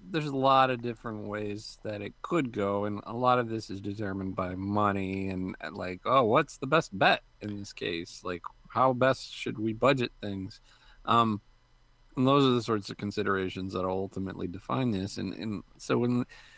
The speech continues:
it, fans try to drum up the interest and they try to get these campaigns going because they're excited for it, and they're thinking, "We can apply pressure and bring back this thing that we really love." I guess, like,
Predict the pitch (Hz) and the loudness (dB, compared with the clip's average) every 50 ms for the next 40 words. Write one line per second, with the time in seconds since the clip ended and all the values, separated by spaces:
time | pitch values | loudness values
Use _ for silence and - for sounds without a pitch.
0 | - - _ _ _ _ - - 135 156 160 160 147 139 120 127 - - 202 208 | -20 -20 _ _ _ _ -8 -4 -2 -2 -2 -2 -2 -4 -4 -2 2 4 6 8
1 | 196 180 - - 170 156 147 127 127 135 135 139 131 120 107 120 120 135 156 165 | 8 8 8 8 8 8 8 8 8 6 8 8 6 6 4 2 2 4 4 4
2 | 147 - 143 135 127 117 - - 110 113 117 107 - 107 107 110 110 104 120 110 | 4 4 4 4 4 0 -2 -8 -10 -8 -8 -8 -8 -8 -8 -6 -6 -6 -6 -8
3 | - - 107 110 107 104 - - - 110 104 98 131 135 143 143 139 123 113 123 | -8 -6 -8 -6 -6 -8 -8 -6 -6 -6 -4 0 2 2 2 4 2 0 0 -2
4 | 120 117 117 113 113 110 110 107 - _ - - 110 - 117 110 104 107 107 107 | -2 -2 -2 -4 -4 -6 -8 -10 -12 _ -6 -6 -4 -2 -2 -4 -4 -4 -4 -4
5 | 107 104 98 104 - - - 139 165 175 170 156 139 - - 120 117 120 117 113 | -4 -4 -6 -6 -6 -4 2 4 6 6 6 4 4 2 0 2 4 4 4 2
6 | 104 - _ - _ - _ _ _ - 110 113 117 117 117 - - 120 113 113 | 0 -4 _ -20 _ -20 _ _ _ -6 -4 -4 -2 -2 -4 -4 -4 -6 -4 -2
7 | 110 104 110 135 165 - - 151 127 - 135 135 127 - - - 208 185 - - | -2 -2 0 -2 -2 -2 -2 -2 -2 0 2 2 2 0 0 -2 -2 -2 -2 -2
8 | 156 143 127 117 104 95 - - _ _ _ - - - 120 120 117 120 175 202 | 0 0 0 0 0 -2 -6 -12 _ _ _ -20 -12 -8 -6 -4 0 2 2 4
9 | 190 175 185 170 - - 160 139 - - - 185 180 170 156 147 135 123 127 127 | 4 4 4 2 2 0 -4 -2 -4 -4 -4 -2 0 0 0 0 0 -2 -2 -4
10 | 117 147 156 170 175 165 151 143 147 160 165 156 143 127 113 _ _ - - - | -6 -6 -6 -4 -2 0 0 0 2 2 4 4 2 2 0 _ _ -20 -20 -20
11 | - - _ _ _ _ _ _ _ _ _ _ _ _ _ - 143 151 170 160 | -20 -20 _ _ _ _ _ _ _ _ _ _ _ _ _ 2 4 6 6 6
12 | - - - 156 156 147 135 | 4 2 0 2 2 2 2